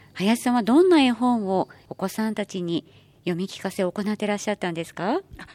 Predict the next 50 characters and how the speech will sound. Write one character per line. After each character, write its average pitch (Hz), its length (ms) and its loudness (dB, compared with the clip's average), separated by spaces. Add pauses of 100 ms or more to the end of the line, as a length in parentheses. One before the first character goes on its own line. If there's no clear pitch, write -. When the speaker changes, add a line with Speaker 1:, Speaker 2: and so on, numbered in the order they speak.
(280)
Speaker 2:
基 262 220 -2
本 302 300 4
的 320 300 0
に 320 140 2
は 269 200 4
子 247 140 2
供 254 300 2
が 262 320 4 (140)
読 247 220 2
ん 240 40 2
で 240 80 2
ほ 247 160 0
し 320 160 0
い - 40 4
っ - 20 -12
て - 200 -6
い 214 60 2
う 196 100 0
本 196 300 -6
を、 254 220 4 (260)
あ 160 120 -6
の、 160 100 -8
夜 185 280 2
寝 170 140 -2
る 220 140 -2
前 233 300 0
に 262 300 2 (180)
二 185 100 -2
冊 190 400 -4
ぐ 196 120 -6
ら 196 120 -2
い 202 80 -6
ず 202 180 -10
つ - 180 -8
持 175 140 -4
っ 190 60 -6
て - 680 -6
き - 100 -20
て、 285 300 -2 (260)
あ - 40 -14
の、 - 320 -12
そ - 120 -4
れ 269 140 -2
を 330 160 -4
読 208 180 -4
ん 180 80 -4
で 147 80 -6
ま 117 140 -14
し - 120 -14
た。 - 160 -12